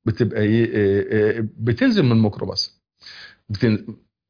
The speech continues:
فحضرتك و-، وأنت بتنزل السواق بيتحرك، فتروح متكعبل وواقع، فالناس تقومك، "فيك حاجة؟" "لا، استنى بس أما أطمن على نفسي." تقوم راح منفضين لك هدومك، "طيب، سلام عليكم."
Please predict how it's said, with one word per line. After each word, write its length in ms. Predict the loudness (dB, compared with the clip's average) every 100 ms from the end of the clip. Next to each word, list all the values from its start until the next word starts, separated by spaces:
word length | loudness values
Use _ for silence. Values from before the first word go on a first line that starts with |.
| _ _ _ _ _ -20 _ _ _ -20 -20 _ _
فحضرتك 540 | -6 -4 -2 -4 -2
و-، 160 | -2 0
وأنت 320 | 0 2 2
بتنزل 400 | 0 0 0 2
السواق 280 | 0 0 -2
بيتحرك، 440 | 0 -2 0 0 2
فتروح 300 | 0 2 2
متكعبل 540 | 0 0 -4 -2 0
وواقع، 500 | 2 2 2 2 -2 -6 -18 -14 -12 -12 -10
فالناس 280 | -2 0 2
تقومك، 300 | 2 2 2
"فيك 280 | -2 -2 0
حاجة؟" 380 | 2 0 0 -6 _ _ _ _ _ -6
"لا، 200 | 2 2
استنى 240 | 2 2
بس 180 | 2 2
أما 100 | 0
أطمن 260 | 2 0 2
على 120 | 2
نفسي." 260 | 2 0 0
تقوم 360 | 2 2 -2 _ _ -4
راح 120 | 2
منفضين 420 | 2 2 2 2
لك 160 | 2 2
هدومك، 380 | 2 2 0 -4 _ _ -20 -20 -4
"طيب، 160 | -4
سلام 180 | 0 0
عليكم." 280 | 0 -2 -8